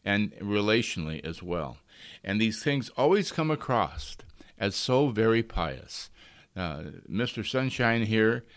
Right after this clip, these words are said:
that's his name, Doctor Glenn Sunshine, is a, a man who's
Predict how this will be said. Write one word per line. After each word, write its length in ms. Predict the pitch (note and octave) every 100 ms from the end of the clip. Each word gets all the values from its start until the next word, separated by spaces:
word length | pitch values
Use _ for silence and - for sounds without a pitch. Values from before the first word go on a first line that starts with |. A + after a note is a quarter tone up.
| - -
that's 200 | F#2+ -
his 160 | A#2
name, 360 | C#3 D3 C3 A#2
Doctor 300 | - F#2+ G2+
Glenn 280 | F#2+ A2+ A#2+
Sunshine, 520 | A2 B2+ B2 G#2+ G2 - - - -
is 340 | G2 A2 G#2 A#2
a, 300 | - G2 -
a 80 | G#2
man 340 | G#2 A2+ A#2 A#2+
who's 420 | G2+ G#2+ F#2